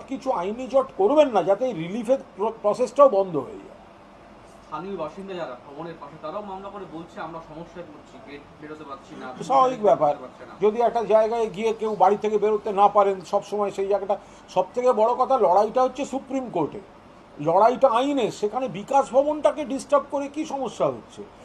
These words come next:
Speaker 1: আর আর তো বোঝাই যাচ্ছে কারা, কারা করছেন, কারা করছে এখন তো বোঝাই যাচ্ছে, যারা একদম মানে সরকার বিরোধী কুৎসামূলক,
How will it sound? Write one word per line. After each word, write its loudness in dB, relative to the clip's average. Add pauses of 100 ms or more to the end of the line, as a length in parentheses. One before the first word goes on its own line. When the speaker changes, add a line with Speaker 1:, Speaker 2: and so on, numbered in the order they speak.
(120)
Speaker 1:
আর 4
আর 4
তো 2
বোঝাই 6
যাচ্ছে 6
কারা, 4 (120)
কারা 6 (100)
করছেন, -6 (960)
কারা 8
করছে 0
এখন 0
তো 0
বোঝাই 6
যাচ্ছে, 0 (540)
যারা 8
একদম 0 (400)
মানে -4 (400)
সরকার 6
বিরোধী -2 (140)
কুৎসামূলক, 4